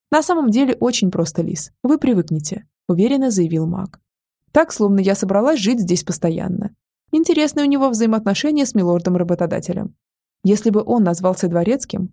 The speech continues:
а не камердинером, я бы подумала, что милорд, как его там, проводит большую часть времени не в Лондоне, а, допустим, на Багамах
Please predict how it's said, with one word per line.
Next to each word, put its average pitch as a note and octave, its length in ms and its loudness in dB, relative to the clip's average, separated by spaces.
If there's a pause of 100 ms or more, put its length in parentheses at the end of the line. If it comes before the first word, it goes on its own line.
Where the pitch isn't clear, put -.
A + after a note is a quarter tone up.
а G3+ 100 2
не B3 120 2
камердинером, G3 720 0 (280)
я D4 180 2
бы D#4 80 0
подумала, A#3 440 0
что A3 180 0
милорд, G#3+ 420 0
как G#3 240 -2
его E3+ 160 0
там, C#4 280 0 (280)
проводит B3 400 2
большую B3+ 320 0
часть A3 280 -2
времени A3 300 4
не A#3 160 4
в A3 60 0
Лондоне, F3+ 520 0 (280)
а, F#3 80 2
допустим, A#3 440 2
на A#3+ 80 2
Багамах G#3 560 -4